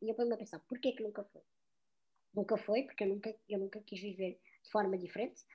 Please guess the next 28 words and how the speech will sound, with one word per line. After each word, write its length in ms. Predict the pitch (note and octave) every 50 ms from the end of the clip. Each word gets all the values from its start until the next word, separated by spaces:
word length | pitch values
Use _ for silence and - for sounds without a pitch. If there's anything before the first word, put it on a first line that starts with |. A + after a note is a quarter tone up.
| - - -
ou 60 | A3
eu 100 | A3+ A3
achava 280 | G#3+ G#3 - G#3 G3+ G3+
que 100 | G3+ -
se 140 | - - - -
vivesse 300 | - A#3 G3+ G3 G#3 G3
de 60 | - -
forma 260 | G#3 G3+ G3 G3+ G3+
diferente, 580 | F#3+ F#3+ F3+ - F#3 G3 G#3 A3 D4 - - - _ - - - - - - _ -
ah, 460 | G3+ G#3 G#3 G3+ G3+ G3 G3 G3 F#3+ F#3 - _ _ _ _ _ _ _ _ _ _ -
eu 140 | G3+ G#3
não, 160 | G3 G#3 G#3 F#3+
eu 200 | - A3+ G#3+ G#3+
ia 140 | A3+ G#3+ G3+
viver 240 | G#3 G#3 - A3 G#3+
pior 300 | - - A3 A3+ C4 C4+
ou 100 | A#3 G3
melhor. 320 | F#3 G3 G3 F#3+ F3+ E3 - _ _ _ - - - - _ _ _ _ _ -
Eu 180 | - C4 D4 D4+
acho 300 | E4 D#4+ D#4 - - -
que 240 | - C4+ B3 G#3 - - _ _ _ _ _ _ _ _ _ _ - -
esta 540 | - G#3 F#3+ - - - G3 F#3+ F3+ F3 - - _ _ _ -
não 300 | A#3 C4 D#4 E4+ E4+ E4
consciência 680 | - C#4 C#4 A#3+ - - B3 B3 A#3 G#3+ A3 - A#3 G#3+
disso, 400 | F#3+ F#3+ F#3 - - - B3+ C4 - _ _ - - _ _ _ - -
ah, 340 | G3 G3 F#3+ F#3 F3+ F3+ F3 F3+
nunca 320 | G3+ A3+ A#3+ - - A3+
querer 440 | A3 - - A3 A3 G#3 G3+ F#3+ -